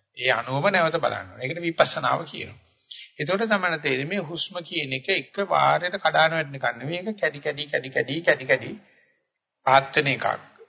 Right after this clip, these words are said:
ඒ බලන නිසා පේන්නේ. බැලුවේ නැත්නම් හිතෙන්නේ මේ හුස්ම කියන්නේ එක පාරට යන එකක්. ආශ්වාස කියන්නේ ප්‍රශ්වාස කියන එක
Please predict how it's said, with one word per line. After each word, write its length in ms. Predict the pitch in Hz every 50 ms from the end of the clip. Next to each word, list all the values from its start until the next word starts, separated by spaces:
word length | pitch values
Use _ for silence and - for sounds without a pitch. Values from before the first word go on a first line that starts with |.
| _ _ _ _ _ _ _ -
ඒ 160 | 151 180 196 196 165
බලන 460 | 139 127 123 127 135 147 160 170 185 202 208
නිසා 360 | 202 208 - - 214 247 269
පේන්නේ. 520 | 262 - 202 156 131 117 - - - _ _ _ _ _ _ _ _ _ _ -
බැලුවේ 280 | 131 131 135 143 151 143
නැත්නම් 440 | 123 120 123 123 - - 214 220 208
හිතෙන්නේ 340 | 214 220 190 139 135 151 175
මේ 100 | 190 175
හුස්ම 240 | 165 156 - - 160
කියන්නේ 300 | 147 147 147 143 135 127
එක 80 | - -
පාරට 400 | - 131 123 123 127 131 131 135
යන 140 | 147 147 151
එකක්. 160 | 156 156 - 226 220 - _ _ - - - - _ _ - -
ආශ්වාස 360 | 139 139 131 - 147 139 135
කියන්නේ 280 | 143 147 151 151 165
ප්‍රශ්වාස 420 | - 156 139 - - 143 139 139 139
කියන 240 | 139 - 139 139 131
එක 120 | 139 139